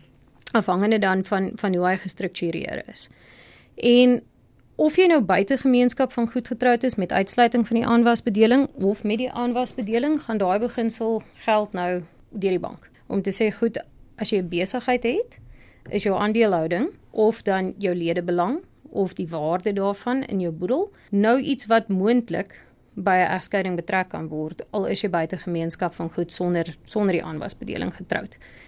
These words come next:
En baie persone het getrou met uitsluiting van die aanwasbedeling juis om hulle bates te beskerm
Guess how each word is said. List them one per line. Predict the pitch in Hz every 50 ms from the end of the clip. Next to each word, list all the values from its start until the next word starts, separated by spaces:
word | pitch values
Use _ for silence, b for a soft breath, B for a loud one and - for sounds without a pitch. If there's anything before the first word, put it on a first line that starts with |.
| B B B B B
En | - 214 208
baie | 185 185 269 339
persone | - 359 - - 339 320 269 196 175
het | 214 262 -
getrou | - 415 - - 175 170 - - - _ _ _ _
met | - 196 190 -
uitsluiting | - 254 277 - - 302 269 - 214 202 196
van | - 185
die | - -
aanwasbedeling | 170 175 175 175 - - 202 175 180 180 190 185 170
juis | 165 175 202 - 208 202 -
om | 226
hulle | 190 180 175
bates | 160 165 165 170 170 - 170 -
te | - 185
beskerm | 180 175 - - 262 254 - -